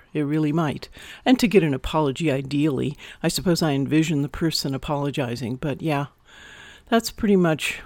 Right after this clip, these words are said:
what went through my head. So, if that advice is unwanted, just throw it in the trash can, and there you go.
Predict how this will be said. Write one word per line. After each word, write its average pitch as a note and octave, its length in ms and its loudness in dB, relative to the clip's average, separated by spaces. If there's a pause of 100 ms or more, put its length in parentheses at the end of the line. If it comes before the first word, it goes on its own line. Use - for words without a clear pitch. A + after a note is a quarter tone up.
what E3 200 4
went D3+ 180 2
through - 180 0
my D#3 140 2
head. C3 360 0
So, E3 320 8 (400)
if - 140 -8
that - 200 0
advice F3+ 480 4
is A3+ 160 2
unwanted, G#3 640 6
just G3 240 0
throw G3 280 10
it G3 60 10
in F3+ 140 6
the E3+ 80 4
trash C#3 440 -4
can, A#2 340 -4
and D3+ 180 -2
there D#3 180 0
you C#3+ 200 -2
go. C3+ 400 -6